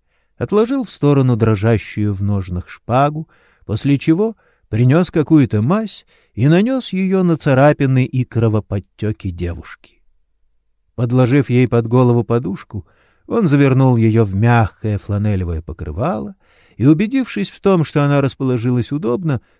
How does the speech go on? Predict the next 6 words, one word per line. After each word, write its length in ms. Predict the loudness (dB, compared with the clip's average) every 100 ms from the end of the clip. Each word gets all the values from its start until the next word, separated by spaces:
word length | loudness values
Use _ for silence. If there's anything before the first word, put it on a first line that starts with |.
| _
снова 680 | -18 -6 0 4 4 4 4
опустился 720 | 0 -6 -6 -4 -2 -2 -6
в 80 | -6
кресло 460 | -4 -2 -2 -4
у 120 | -4 -4
огня. 460 | -6 -10 -12 -14